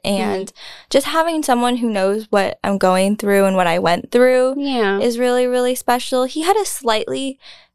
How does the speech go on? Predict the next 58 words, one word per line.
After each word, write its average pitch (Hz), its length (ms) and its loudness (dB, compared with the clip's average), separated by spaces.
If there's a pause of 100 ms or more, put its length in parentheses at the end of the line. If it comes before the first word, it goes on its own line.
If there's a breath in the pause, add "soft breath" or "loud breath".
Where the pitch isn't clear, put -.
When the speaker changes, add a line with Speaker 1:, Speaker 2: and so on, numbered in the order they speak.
(100)
Speaker 2:
different 220 640 0
story 202 480 2
than 196 300 -8 (120)
I 175 180 -2
did, 196 300 -4
though. 190 320 0
He 220 280 -2
Speaker 1:
Yeah. 277 120 2
Speaker 2:
was 277 180 0
with 233 140 -2
a 220 100 -4
foster 208 600 -2
family 302 540 2
in 320 200 -2
China 311 460 0
Speaker 1:
Oh, 311 40 0
Speaker 2:
before 311 280 0
he - 60 -2
Speaker 1:
okay. 330 120 0
Speaker 2:
was - 100 -4
adopted. 311 580 -2 (240 loud breath)
Speaker 1:
I 214 80 -12
don't 254 80 -8
Speaker 2:
So 269 100 2
he - 60 2
Speaker 1:
hear 214 140 0
that 185 120 0
Speaker 2:
wasn't, 254 440 0
Speaker 1:
often. - 180 -14
Speaker 2:
yeah, 233 260 0
he 226 140 -6
wasn't 240 340 -2
in 233 160 -4
an 226 80 -2
orphanage. 214 440 -4 (180)
It 220 60 6
was 226 100 2
because 226 340 0
of 240 120 -4
his 233 160 0
cleft - 280 -4
lip 202 180 -4
and 202 200 -8 (100)
cleft 240 220 -2
Speaker 1:
Right, 247 180 2
Speaker 2:
palate. 302 640 2
Speaker 1:
yeah. 262 640 0
Speaker 2:
Um, 190 280 -4
he 240 180 4
needed 214 260 0
a 220 60 -8
foster 208 340 -4
mom 202 180 0
to - 100 -8
take 214 220 -4
care 185 280 -2
of 202 60 -4
him 202 220 -10